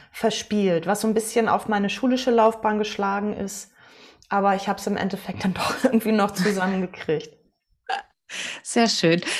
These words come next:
Speaker 2: Jetzt, äh, bewegen mich gerade direkt zwei Fragen. Einerseits,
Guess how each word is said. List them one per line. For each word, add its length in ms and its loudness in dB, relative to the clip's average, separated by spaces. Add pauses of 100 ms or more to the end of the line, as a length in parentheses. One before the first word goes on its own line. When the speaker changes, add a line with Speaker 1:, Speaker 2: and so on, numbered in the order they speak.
(120)
Speaker 2:
Jetzt, 320 2
äh, 120 4
bewegen 420 6
mich 180 4
gerade 640 2 (100)
direkt 340 0
zwei 240 2
Fragen. 760 2
Einerseits, 960 2